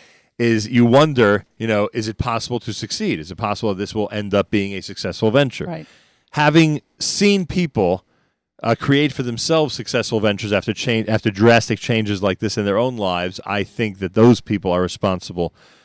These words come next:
Speaker 1: for, um, uh, for being the inspiration to make this happen.
Speaker 2: They get it.
Speaker 1: Yeah, they get it, and they've experienced it, and they've proven that it's doable.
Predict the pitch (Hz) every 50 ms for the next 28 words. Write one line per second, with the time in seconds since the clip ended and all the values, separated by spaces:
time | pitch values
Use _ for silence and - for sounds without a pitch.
0 | _ _ _ _ _ - 104 101 98 92 90 90 87 85 85 85 85 85 85 85
1 | 82 _ _ _ _ _ _ _ _ _ - 92 92 92 92 98 - - 113 107
2 | 101 95 87 117 113 110 104 98 98 92 - - 104 101 98 95 92 - - 90
3 | 87 - - - 98 90 87 90 87 80 - 90 78 - 90 78 73 - - -
4 | _ _ - 185 190 165 185 165 151 147 - _ _ _ _ _ _ - 196 202
5 | 117 - - _ - 92 95 92 95 104 110 123 147 139 - 107 104 104 104 104
6 | 98 104 98 - - - 196 233 208 104 82 - - - 80 - _ _ 90 92
7 | 95 92 90 - - - - 170 180 117 92 85 87 85 82 - 113 139 151 123
8 | 82 78 -